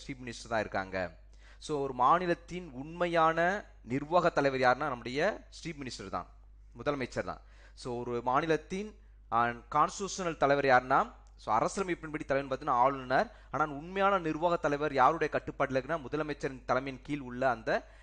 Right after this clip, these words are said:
கேபினெட் அமைச்சர்கள் தலைமை தான் இருக்கிறது. So மெயினா பார்த்தீங்கன்னா சட்டசபையின் தலைவராகவும் யார் இருக்காங்கன்னா நம்முடைய முதலமைச்சர் தான் இருக்காங்க.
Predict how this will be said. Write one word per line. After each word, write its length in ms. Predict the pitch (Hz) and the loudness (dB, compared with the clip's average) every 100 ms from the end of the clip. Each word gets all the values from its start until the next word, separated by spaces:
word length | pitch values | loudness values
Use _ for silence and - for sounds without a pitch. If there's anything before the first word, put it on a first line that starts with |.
| - | -4
கேபினெட் 400 | - 139 147 151 | 6 6 6 2
அமைச்சர்கள் 400 | 143 123 123 127 | 2 0 -2 -6
தலைமை 260 | 110 110 110 | -2 -2 0
தான் 180 | 113 110 | -2 -2
இருக்கிறது. 640 | 98 - 98 90 92 85 - - | -6 -6 -8 -6 -8 -10 -18 -20
So 200 | 135 - | -16 -10
மெயினா 40 | 120 | -6
பார்த்தீங்கன்னா 500 | 139 143 135 160 226 - - | -6 -4 -2 -2 -2 -10 -20
சட்டசபையின் 760 | - - 143 185 180 170 165 160 | -6 0 2 2 0 0 -2 0
தலைவராகவும் 760 | 143 143 143 139 135 151 196 - | 4 4 6 4 2 -4 -6 -2
யார் 220 | 123 123 | 4 4
இருக்காங்கன்னா 260 | 127 127 135 | 2 -2 -4
நம்முடைய 240 | 127 117 | -6 -6
முதலமைச்சர் 380 | 120 139 135 131 | -4 -4 -4 -2
தான் 140 | 123 | 0
இருக்காங்க. 480 | 113 113 113 143 190 | 0 -2 0 -2 -2